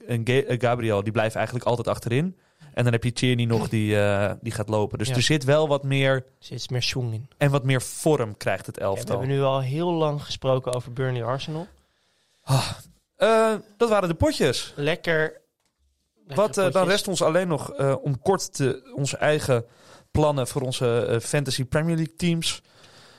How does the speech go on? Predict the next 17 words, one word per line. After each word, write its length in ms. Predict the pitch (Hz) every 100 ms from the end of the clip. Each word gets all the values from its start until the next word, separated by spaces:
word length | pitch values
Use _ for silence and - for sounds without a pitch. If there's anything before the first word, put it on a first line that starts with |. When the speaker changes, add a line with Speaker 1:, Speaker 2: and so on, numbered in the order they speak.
| _ -
Speaker 1:
eh, 300 | 135 135 135
te 200 | - 143
vertellen. 400 | 139 - 151 151
Want 120 | 123
wij 100 | 120
gaan 160 | -
natuurlijk 320 | 120 131 113 -
voor 120 | 127
die 100 | 113
nummer 220 | 117 113
één 180 | 123 127
positie, 640 | 123 113 113 - 110 110
eh, 500 | 107 107 104 104 104 104 - -
in 140 | - 123
de 60 |
Speaker 2:
Wereldwijd. 180 | 117 123
Speaker 1:
wereldranglijst. 760 | 120 139 139 156 165 185 -